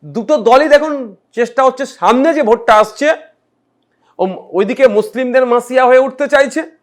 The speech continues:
আর এদিকে হিন্দুদের মাসিয়া হয়ে উঠতে চাইছে। উঠে কি করবে? "ভোটটা আমাকে দাও।" ভোটটা নিয়ে কি করবে?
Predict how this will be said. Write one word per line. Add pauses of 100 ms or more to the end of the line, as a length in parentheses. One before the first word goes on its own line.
(340)
আর
এদিকে
হিন্দুদের
মাসিয়া
হয়ে
উঠতে
চাইছে। (320)
উঠে
কি
করবে? (1040)
"ভোটটা
আমাকে
দাও।" (640)
ভোটটা
নিয়ে
কি
করবে?